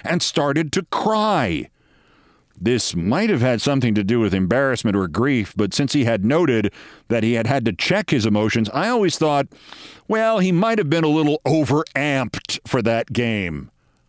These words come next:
naturally or otherwise. All right, so before I present anything else out of chronological order, let me go back to the moment I thanked Roger Clemens for the interview and threw it back to Joe Buck and Tim McCarver in the Fox booth, because this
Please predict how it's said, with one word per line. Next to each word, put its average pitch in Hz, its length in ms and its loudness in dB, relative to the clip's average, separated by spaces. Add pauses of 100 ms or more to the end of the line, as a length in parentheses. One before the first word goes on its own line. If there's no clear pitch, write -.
(340)
naturally 143 640 0
or 131 280 0
otherwise. 101 1000 -2 (1600)
All 135 80 0
right, 120 120 -4
so 160 140 0
before 226 580 0
I 147 120 0
present 143 440 -2
anything 143 440 0
else 117 360 -2
out 113 160 0
of 107 120 -4
chronological 104 640 -2
order, 104 240 0
let 151 140 0
me 240 100 -2
go 180 160 0
back 131 320 -4
to 120 100 -2
the 117 80 2
moment 117 360 0
I 113 160 -2
thanked 139 400 -2
Roger 117 280 0
Clemens 107 360 0
for 104 100 -4
the 117 160 2
interview 131 380 2 (260)
and 110 160 -2
threw 165 260 0
it 165 120 -2
back 120 240 -2
to 113 100 -2
Joe 123 240 0
Buck 107 300 0
and 98 120 -2
Tim 104 240 0
McCarver 90 460 0
in 85 80 0
the 87 80 -2
Fox 92 320 -4
booth, 110 260 0
because 135 360 -2
this 185 420 0